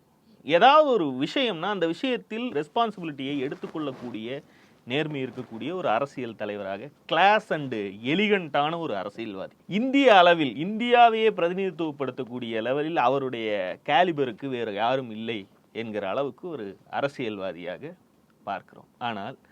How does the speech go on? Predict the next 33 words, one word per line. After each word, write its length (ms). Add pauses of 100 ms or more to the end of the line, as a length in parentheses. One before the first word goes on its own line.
(420)
இத்தனை 680
இருக்கக்கூடிய 640
ராகுல் 420
காந்தியால் 560 (200)
மூன்று 560
தேர்தல்களில் 680 (600)
மோடி 400
போன்ற 500
ஒரு 220
நபரை 460 (600)
வீழ்த்த 340
முடியவில்லை 680
என்பது 680 (140)
சொல்லக்கூடிய 600
செய்தி 460
என்ன? 200 (560)
இன்னைக்கு 300
பி 80
பி 160
சில 240
ஒண்ணு 20
போட்டிருந்தாங்க, 560 (160)
ராகுல் 300
காந்தியுடைய 360
படத்தை 420
போட்டு, 260
"ராகுல் 440
காந்திக்கு 340
நீங்கள் 280
சொல்ல 260
விரும்பும் 360
அட்வைஸ் 380
என்ன?" 140